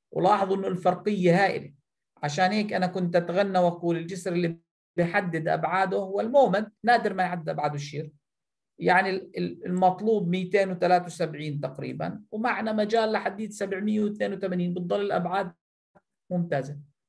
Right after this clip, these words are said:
فمعك مجال هائل. أوكي؟ نحسب ال إيه في على S.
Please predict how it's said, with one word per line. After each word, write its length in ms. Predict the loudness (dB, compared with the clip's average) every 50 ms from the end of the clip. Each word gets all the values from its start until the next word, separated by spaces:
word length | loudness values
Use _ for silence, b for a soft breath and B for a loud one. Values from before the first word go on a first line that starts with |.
| _ _ _ _ _ -8
فمعك 400 | -6 -6 -4 -4 -4 -4 -4 -2
مجال 380 | -2 0 0 0 0 0 2
هائل. 340 | 2 0 0 0 -4 -12 -14 -20 _ _ _ _ _ _ _ _ _ _ _ _ _ _ _ _ _ _ _ _ _ _ _ _ _ _ _ _ _ _ _ -6
أوكي؟ 460 | -6 -4 -2 -2 -2 -2 -2 -4 -6 -10 _ _ _ _ _ _ _ _ _ _ _ _ _ _ _ _ _ _ _ _ _ _ _ _ _ _ _ _ -8 -2
نحسب 480 | 0 0 0 0 -2 -4 -4 0 0
ال 120 | 0 0 2
إيه 240 | 4 6 6 6
في 180 | 6 4 4 4
على 420 | 6 6 6 6 4 4 2 0
S. 340 | -2 -4 -10 -14 -18 -20 _